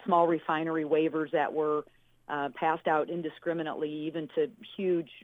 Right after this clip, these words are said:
oil refineries like ExxonMobil. Um, we, we have that under c-, control now, where those aren't just being given out indiscriminately and hurting our ethanol business. Um, and then what, what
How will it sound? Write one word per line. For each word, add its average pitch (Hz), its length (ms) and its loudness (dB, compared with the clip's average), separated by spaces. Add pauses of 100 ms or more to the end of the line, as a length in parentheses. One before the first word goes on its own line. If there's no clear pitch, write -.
(120)
oil 175 320 4
refineries 151 600 -6
like 147 180 -6
ExxonMobil. 156 840 -4 (460)
Um, 160 140 -4
we, 165 180 -2
we 170 200 -4 (140)
have 160 240 -4
that 156 220 0
under 180 200 -2
c-, - 200 -16 (100)
control 160 400 2
now, 156 220 0
where 151 120 2
those 156 240 0
aren't 160 200 -4
just 165 180 -6 (140)
being 160 200 -4
given 156 220 2
out 147 280 -2
indiscriminately 151 800 -4
and 139 80 -4
hurting 160 360 -2
our 143 180 0
ethanol 139 420 -2
business. 135 360 -6 (640)
Um, 180 360 4
and 220 160 -2
then 233 280 0 (100)
what, 226 180 2
what 202 180 -2